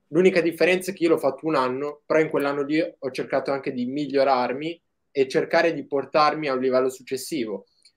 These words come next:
E ci sono arrivato. Ora non devo più chiamare la gente o far-, o farmi la zona tutto il giorno, ma ho trovato un modo di lavorare in modo diverso." Ok? Quindi io lo so fare, te lo posso anche fare per te. E, e la cosa è un'utopia, perché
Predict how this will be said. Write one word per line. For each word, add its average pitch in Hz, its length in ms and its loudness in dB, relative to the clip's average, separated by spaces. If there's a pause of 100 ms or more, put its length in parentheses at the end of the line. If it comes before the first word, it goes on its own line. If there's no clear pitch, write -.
(120)
E 123 80 -18
ci 156 100 -8
sono 165 220 2
arrivato. 135 640 0 (200)
Ora 147 220 0
non 131 140 -4
devo 160 240 0
più 175 320 -2
chiamare 127 360 0
la 123 160 0
gente 123 760 -2 (200)
o 120 60 -2
far-, 127 520 -2
o 127 120 -8
farmi 135 420 -2
la 123 200 0
zona 123 380 -2
tutto 127 260 -10
il 165 100 -4
giorno, 123 560 -2 (280)
ma 151 100 -2
ho 160 60 4
trovato 156 340 0
un 190 60 -4
modo 147 200 -4
di 147 80 -6
lavorare 127 400 0
in 139 60 -8
modo 120 220 -6
diverso." - 520 -14 (260)
Ok? 127 260 -2
Quindi 160 200 -4
io 143 100 0
lo 127 100 0
so 127 200 -6
fare, 123 500 -4 (420)
te 170 120 4
lo 160 120 8
posso 143 320 0
anche 135 260 -4
fare 120 240 2
per 113 180 -4
te. 117 320 -2 (500)
E, 127 320 -2
e 170 100 2
la 180 120 6
cosa 196 240 4
è - 20 2
un'utopia, 135 640 -4
perché 123 560 -4